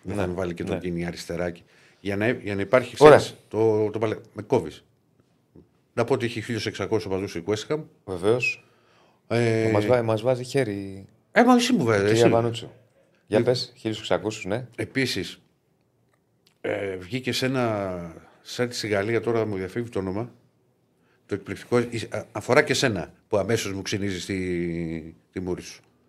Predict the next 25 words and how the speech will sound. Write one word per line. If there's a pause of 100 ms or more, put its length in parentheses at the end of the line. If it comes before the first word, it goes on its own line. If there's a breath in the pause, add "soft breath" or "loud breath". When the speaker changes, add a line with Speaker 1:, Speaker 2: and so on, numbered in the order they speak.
(120)
Speaker 2:
Όχι,
δεν
ξυνίζω
μούρη,
κάτι
μου
έστειλε
η
Πανούτσου
Speaker 1:
Ναι.
Speaker 2:
και
δεν
μου
ανοίγει,
να
το
διαβάσω. (120)
Speaker 1:
Λοιπόν, (260)
πέτα
το,
πάρε
άλλο
κινητό.
Speaker 2:
Για
πες.